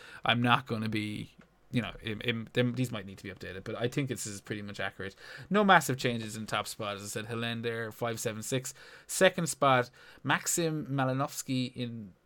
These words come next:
five seven two overall, fifty-eight points this week. Uh, third spot, F P L Dad, five six five. Fourth spot, Mailra McDonough, five six four. Fifth, the Rubber Duckies, five six two.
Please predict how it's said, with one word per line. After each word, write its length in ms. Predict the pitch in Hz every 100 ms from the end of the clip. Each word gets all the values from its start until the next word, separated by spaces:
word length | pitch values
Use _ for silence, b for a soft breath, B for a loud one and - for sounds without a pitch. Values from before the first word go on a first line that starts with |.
| _
five 280 | - 139 147
seven 320 | - 127 120
two 280 | - 160 165
overall, 300 | 160 160 160
fifty-eight 480 | - 151 147 139 131
points 260 | 123 123 127
this 220 | 123 -
week. 180 | 135 135 B B B -
Uh, 160 | 131
third 220 | 131 233 247
spot, 220 | 165 -
F 160 | 170 -
P 180 | 139
L 140 | 120 107
Dad, 440 | 120 117 117 110
five 200 | - 139
six 180 | 135 104
five. 260 | 107 107 110 b b -
Fourth 340 | - 196 202
spot, 380 | - 160 143 135
Mailra 600 | 147 180 180 170 160 151
McDonough, 920 | 127 123 120 - 139 143 143 143 139 b b b b -
five 200 | 143 131
six 200 | 131 120
four. 320 | - 165 147 135
Fifth, 340 | - 190 - -
the 100 | 135
Rubber 220 | 135 120
Duckies, 720 | 107 143 143 147 139 135 131
five 240 | - 117 110
six 240 | 113 -
two. 420 | - 156 143 135